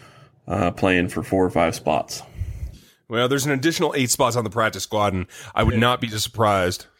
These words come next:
Speaker 2: Ten, sorry. I, I'd, I'd be surprised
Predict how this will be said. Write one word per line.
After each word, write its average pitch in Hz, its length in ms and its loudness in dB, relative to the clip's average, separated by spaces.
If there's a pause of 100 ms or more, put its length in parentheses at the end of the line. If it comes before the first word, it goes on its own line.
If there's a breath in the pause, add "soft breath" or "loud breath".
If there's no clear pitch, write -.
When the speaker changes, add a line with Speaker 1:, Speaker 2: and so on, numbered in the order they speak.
Speaker 2:
Ten, 131 340 2
sorry. 113 320 2 (640 soft breath)
I, - 80 -6 (140)
I'd, 120 260 -6
I'd 123 180 -6
be 139 140 -4
surprised 139 840 0